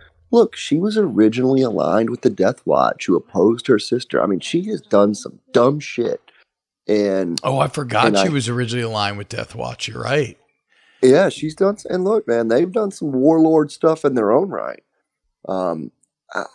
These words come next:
Speaker 1: I think that Bo-Katan can't see the forest through the trees right now, and she's got this obsession
Speaker 2: Yeah.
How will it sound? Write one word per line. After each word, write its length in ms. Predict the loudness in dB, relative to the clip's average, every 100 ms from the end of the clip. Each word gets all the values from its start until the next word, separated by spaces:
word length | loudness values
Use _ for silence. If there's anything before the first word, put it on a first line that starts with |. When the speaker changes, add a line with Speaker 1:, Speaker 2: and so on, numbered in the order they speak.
| -10
Speaker 1:
I 140 | -8
think 300 | -2 0 2
that 200 | 2 0 4
Bo-Katan 1200 | 4 4 2 -2 -2 -4 -2 0 -2 -2 -6 -10 _ _ _ _ _ -10
can't 340 | 0 0 0
see 180 | -2 -2
the 120 | 0
forest 500 | -2 0 2 2 2
through 120 | -2
the 100 | -2
trees 540 | -2 -2 0 2 2 2
right 200 | 2 2
now, 380 | 0 0 0 -2
and 140 | -4 -4
she's 220 | -4 -4
got 280 | 2 2 2
this 200 | -6 -6
obsession 920 | -6 -6 -10 0 0 0 -4 -4 -6 -12 -14
Speaker 2:
Yeah. 280 | -10 -8